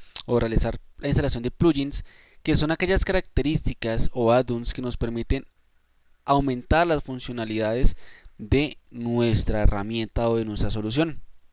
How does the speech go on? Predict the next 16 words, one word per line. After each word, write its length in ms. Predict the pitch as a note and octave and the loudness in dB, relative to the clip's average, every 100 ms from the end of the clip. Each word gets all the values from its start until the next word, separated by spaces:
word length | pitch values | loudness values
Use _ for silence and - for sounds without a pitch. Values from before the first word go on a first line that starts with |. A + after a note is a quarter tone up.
| _ _ _ _ _ _ _ - A2+ | _ _ _ _ _ _ _ -10 -8
En 80 | G#2+ | -6
esta 140 | C#3 | -2
ocasión 400 | D3+ C#3 E3 F3 - - - - - - - - | 0 2 0 -2 -14 -20 -20 -20 -20 -20 -18 -10
vamos 400 | A2 A#2 B2 - - - - - | -6 -2 2 2 2 -16 -20 -8
a, 640 | C3+ C3 B2 A#2+ A2+ G#2+ - _ _ _ _ _ _ - | -4 -2 -2 -4 -4 -6 -10 _ _ _ _ _ _ -8
a 100 | C3+ | -2
instalarle 500 | C3+ C3 B2 A#2+ B2 | -2 0 0 0 0
un 120 | D3+ | -4
plugin, 440 | - E3+ C3+ D3 F3 - - - - - | 0 2 4 0 -8 -18 -20 -20 -20 -12
el 120 | F3+ | -12
cual 340 | - D#3+ E3 - - - - - | 0 2 2 -2 -18 -20 -20 -6
lo 220 | D3+ D#3+ | 4 4
podemos 640 | - C#3+ C#3 C3 C#3 D3 C#3+ | 4 2 4 4 2 -2 0
descargar, 760 | D#3 - - B2+ A2 A#2 - | 0 0 0 -2 -2 -2 -4
descargar 760 | - C3+ B2+ B2 G#2+ A2+ D#3 B2+ | -4 -2 0 0 -2 2 2 2
directamente 920 | A2+ G#2+ - - B2 B2+ A#2 D3+ | -2 -4 -4 -4 -2 -4 -4 -4